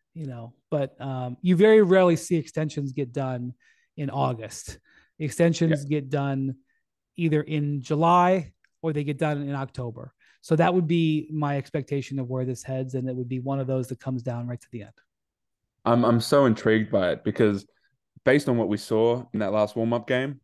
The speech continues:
Speaker 2: and what Brian Goorjian said after the game, it looks like he's gonna play pretty significant minutes for this team. Um, and if this is a team that goes considerably far in this tournament, he could be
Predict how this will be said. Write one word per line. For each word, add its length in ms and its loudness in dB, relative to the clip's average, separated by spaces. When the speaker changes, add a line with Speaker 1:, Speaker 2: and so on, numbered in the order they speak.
Speaker 2:
and 160 -2
what 220 -4
Brian 240 0
Goorjian 320 0
said 180 0
after 340 0
the 80 -8
game, 340 -4
it 160 2
looks 240 -2
like 380 0
he's 240 -6
gonna 220 0
play 340 -2
pretty 240 -6
significant 560 -4
minutes 260 -6
for 80 -6
this 180 -6
team. 360 -4
Um, 420 -6
and 140 6
if 100 2
this 160 4
is 120 4
a 60 6
team 260 4
that 180 4
goes 500 6
considerably 560 0
far 300 -2
in 60 -2
this 120 -6
tournament, 440 -6
he 120 -8
could 340 0
be 460 0